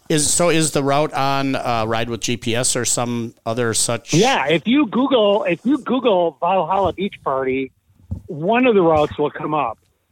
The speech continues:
Speaker 2: There's, there's more than one, but, like, one of 'em will, will come up.
Speaker 1: Right on.
Speaker 2: Um, and the, there,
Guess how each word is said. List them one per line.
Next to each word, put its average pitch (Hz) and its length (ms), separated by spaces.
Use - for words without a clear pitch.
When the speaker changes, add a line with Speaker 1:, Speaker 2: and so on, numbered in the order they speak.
Speaker 2:
There's, 165 360
there's 151 240
more 165 480
than 160 200
one, 147 420
but, 156 220
like, 139 260
one 170 240
of 151 100
'em 127 180
will, 123 500
will 123 180
come 123 240
up. 110 220
Speaker 1:
Right 120 220
on. 117 160
Speaker 2:
Um, 107 60
and 147 260
the, 151 260
there, 208 140